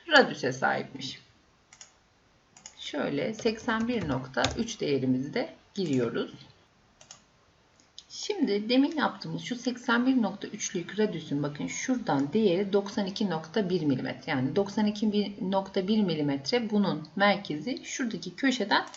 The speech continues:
aşağıda kalıyormuş. Şu köşeden şunun merkezini tutup şuraya doksan iki nokta birlik bir değer giriyorum. Şimdi buradan sonra şuradaki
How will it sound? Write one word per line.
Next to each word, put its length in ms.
aşağıda 480
kalıyormuş. 540
Şu 200
köşeden 580
şunun 340
merkezini 580
tutup 400
şuraya 540
doksan 320
iki 200
nokta 340
birlik 360
bir 220
değer 260
giriyorum. 440
Şimdi 300
buradan 340
sonra 320
şuradaki 720